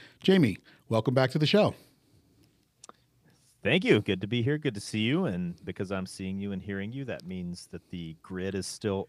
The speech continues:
Speaker 2: up and in place and cell phone towers are still functional and we still have Wi-Fi. So we might make it to the end of twenty twenty-three intact.
Speaker 1: I think we will. I think we will. Uh, looking down at the show notes, we realized this was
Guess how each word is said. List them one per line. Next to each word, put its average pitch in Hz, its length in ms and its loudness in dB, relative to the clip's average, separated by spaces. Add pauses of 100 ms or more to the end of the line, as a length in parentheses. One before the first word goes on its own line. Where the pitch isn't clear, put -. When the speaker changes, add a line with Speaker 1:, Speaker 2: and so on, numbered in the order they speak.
(120)
Speaker 2:
up 107 160 2 (160)
and 90 120 -4
in 85 180 -4
place - 680 -2
and 78 320 -6
cell 101 180 0
phone 104 220 -2
towers 104 420 -2
are 98 60 -10
still 98 220 -4
functional 123 560 0
and 92 100 0
we 85 60 -2
still 95 180 -4
have 87 160 -4
Wi-Fi. 110 560 -6
So 110 380 0
we 117 240 -4
might 117 360 -4
make 120 220 -2
it - 160 -6
to 139 100 -2
the 131 220 -2
end 139 140 0
of 143 100 -4
twenty 143 240 -2
twenty-three 156 560 0
intact. 185 580 -2
Speaker 1:
I 101 200 -2
think 113 280 0
we 117 140 6
will. 113 320 6
I 104 120 0
think 117 260 2
we 117 80 4
will. 110 360 2 (200)
Uh, 113 320 4
looking 147 480 6
down 139 240 6
at 127 100 4
the 123 80 2
show 131 240 6
notes, 123 320 4
we 113 80 0
realized 120 480 2
this 120 180 0
was 110 220 2